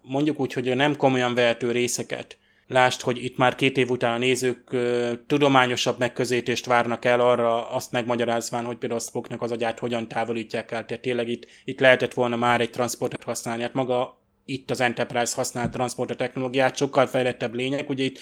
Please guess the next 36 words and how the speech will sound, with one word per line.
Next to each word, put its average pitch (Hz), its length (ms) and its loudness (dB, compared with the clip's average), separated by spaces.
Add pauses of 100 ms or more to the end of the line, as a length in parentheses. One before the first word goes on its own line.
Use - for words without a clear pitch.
(300)
sebészi 135 600 6
eltávolításról 120 840 2
beszél 117 520 -2
a 127 100 -6
McCoy 120 400 -4
is. - 160 -8
Tehát - 160 -8
mindenki 135 400 0
itt 127 80 0
sebészi 123 600 0 (340)
eltávolításról, 135 960 4
idegeknek 123 600 0
az 117 100 -2
összekötéséről 123 800 -2
beszélt, 123 400 -2
amit 120 220 -4
a 131 40 0
McCoy 127 300 2
is 120 120 -2
a 120 80 0
végén 117 320 0
művel, 127 320 2
bár 123 160 2
valami 127 300 -2
olyasmit 131 360 -2
mond, 127 140 -4
azt 120 120 -4
hiszem, 123 140 -6
az 117 60 -4
eredetiben, 123 500 -2
hogy 123 180 -4
olyan, 127 160 0
mintha 120 240 -4
egy 117 120 -4
tűt 127 260 -4
egy 120 200 -4